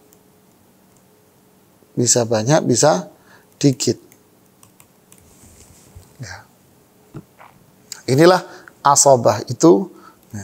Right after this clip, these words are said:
Nah, asobah ini oleh para ulama dibagi jadi tiga. Ya, dibagi oleh para ulama dibagi menjadi tiga, tiga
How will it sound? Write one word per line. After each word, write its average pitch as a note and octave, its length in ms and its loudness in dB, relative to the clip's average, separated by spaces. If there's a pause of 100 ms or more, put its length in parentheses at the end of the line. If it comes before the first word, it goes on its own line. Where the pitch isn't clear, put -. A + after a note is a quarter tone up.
(800)
Nah, A#2+ 400 0 (160)
asobah F#3+ 640 2
ini C#3+ 640 2 (720)
oleh F3 240 2
para E3+ 320 4
ulama B2+ 800 2 (640)
dibagi A#2+ 480 2
jadi D3 240 4
tiga. D3+ 560 2 (880)
Ya, G#2 240 -8
dibagi A2 480 0
oleh C#3+ 400 2 (400)
para B2+ 240 4
ulama B2+ 640 2 (340)
dibagi B2+ 680 0
menjadi B2 640 0 (400)
tiga, C#3 500 0 (1080)
tiga B2+ 400 2